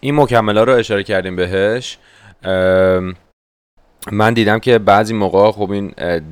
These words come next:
درد قبل از پریود زیاد می‌شه، اصلاً کل درد پریود زیاد می‌شه و قبل از پریود می‌شه یه کاری کرد که آرومتر بشه و درد کمتر بشه. یه سری گیاهایی می‌شه استفاده کرد، یه سری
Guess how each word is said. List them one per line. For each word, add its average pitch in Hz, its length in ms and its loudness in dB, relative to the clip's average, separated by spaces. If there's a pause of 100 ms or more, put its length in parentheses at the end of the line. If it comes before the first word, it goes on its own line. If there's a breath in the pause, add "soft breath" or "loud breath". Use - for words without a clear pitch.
درد 92 400 0
قبل 98 460 -2
از 87 140 -8
پریود 92 280 -6
زیاد 95 220 -2
می‌شه، 98 200 -8
اصلاً 92 180 -10
کل 87 220 -8
درد 90 280 0
پریود 95 340 -6
زیاد 95 280 -4
می‌شه 98 200 -10
و 87 120 -4 (100)
قبل 113 240 0
از 127 160 -6
پریود 113 180 -6
می‌شه 110 180 -10
یه 110 80 -4
کاری 110 200 -6
کرد 110 380 -4 (460 loud breath)
که 113 560 0 (920)
آرومتر 101 580 2
بشه 80 460 -8 (280)
و 87 280 0 (180)
درد 90 320 -2
کمتر 90 480 -4
بشه. 78 240 -8
یه 85 60 -6
سری 95 200 -8
گیاهایی 87 540 0
می‌شه 92 260 -6
استفاده 82 520 -6
کرد، 80 220 -8
یه 78 60 -8
سری 80 380 -10